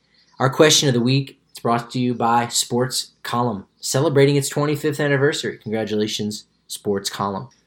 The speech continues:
So reach out to us in the comments or on Twitter with this. What is your favorite minor league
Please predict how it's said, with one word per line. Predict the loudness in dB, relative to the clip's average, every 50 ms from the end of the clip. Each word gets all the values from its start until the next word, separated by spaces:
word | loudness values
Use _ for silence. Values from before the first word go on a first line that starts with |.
| _ _ _ -8
So | -4 -2 0
reach | 0 2 2 2 2
out | 4 4 2 2
to | 2 0 0 2
us | 0 -2 -2 -4 -6 -6 -8 -12 -16 _ _ _ _ _ _ _ _ _
in | -12 -12
the | -10 -6
comments | -2 0 0 2 2 2 2 2 0 -2 -4 -6 -8 -12 -16 _ _ _ _ _ _ -8
or | -6 -6
on | -6 -6
Twitter | -2 0 2 2 4 2 2 0 -4 -10 _ _ _ _ _ _ _ _ _ _ _ _ _ _ _ _
with | -4 -4 0 2
this. | 2 2 2 0 -2 -6 -8 -10
What | -4 0 2 2 2 2 2 4
is | 4 4 4 2 0 -2 -6 -10 -12 _ _ _ _ _ _ _ _ _
your | -2 0 2 4 4 2 2 -2
favorite | -6 0 4 6 6 6 4 4 2 0 -2 -6 -16 _ _ _ _ _ _ -4
minor | -2 0 0 2 2 2
league | 0 0 0 -2 -2 -4 -8 -12